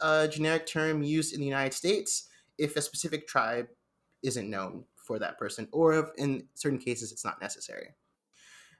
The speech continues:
Uh, and then the last one is Indian Nation, and this is the proper name for an American Indian tribe, specific, s-, uh, emphasis on American here. So this is not something you would use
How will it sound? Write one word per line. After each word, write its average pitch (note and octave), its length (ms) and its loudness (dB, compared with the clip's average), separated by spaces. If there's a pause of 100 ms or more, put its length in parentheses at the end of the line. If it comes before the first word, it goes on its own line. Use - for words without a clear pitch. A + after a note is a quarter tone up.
(180)
Uh, C2+ 200 -2 (100)
and C3+ 140 0
then C#3+ 80 2
the D3 80 2
last G3+ 340 6
one F#3 220 6
is D#3 200 0
Indian C#3+ 380 2
Nation, F#3+ 600 2 (340)
and D#3 200 6
this E3 180 2
is E3 80 0
the D#3 80 0
proper G3+ 420 4
name D3+ 340 0
for B2+ 380 0
an B2 140 -4
American B2 800 -2
Indian A2+ 280 -12
tribe, - 400 -10
specific, C3+ 380 -4 (340)
s-, - 300 -10
uh, A#2 160 -2
emphasis D3+ 460 0
on B2 180 0
American A2+ 420 -4
here. F#2+ 360 -8
So A2+ 180 -6
this A2+ 180 -10
is A#2 60 -8
not - 160 -8
something A2 280 -10
you G#2+ 120 -10
would A2 140 -14
use A2 400 -8